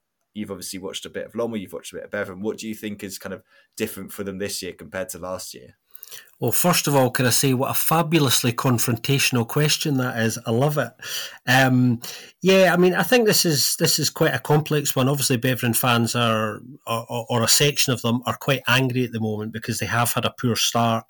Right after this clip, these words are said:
Speaker 2: Um, it's difficult. Obviously, last year they were, they were very good, and as Ben was saying, ordinarily they would have went up last year. Um, they've lost,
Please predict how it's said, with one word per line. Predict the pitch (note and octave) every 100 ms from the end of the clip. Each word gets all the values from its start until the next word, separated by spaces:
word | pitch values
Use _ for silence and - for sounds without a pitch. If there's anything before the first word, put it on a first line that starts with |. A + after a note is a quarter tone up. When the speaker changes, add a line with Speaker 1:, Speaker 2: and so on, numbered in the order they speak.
| - - - - -
Speaker 2:
Um, | A#2 A#2 A2+ A2 G#2+ - -
it's | C3
difficult. | - F3+ - C#3+ C3+
Obviously, | C3+ C3 -
last | B2 C3+ C#3 - -
year | C3 A#2
they | A#2
were, | A2+ A2+ A2
they | G#2+
were | A2+ A2
very | C3+ B2+
good, | A2 A2+ G#2 G2+ -
and | A2 G#2+
as | G#2
Ben | G2+ B2+ B2
was | A2
saying, | - A#2 A2
ordinarily | - A#2+ A#2 A2 A2+ G#2
they | G#2+
would | G#2+
have | G#2+
went | G2 G#2+ A2
up | B2+ - _ _
last | A2 A2 - -
year. | G#2 G2+ F#2 - - - - -
Um, | A#2 A2+ A2+ A2 G#2 - - _ -
they've | C3 C#3
lost, | E3 F3+ - - - -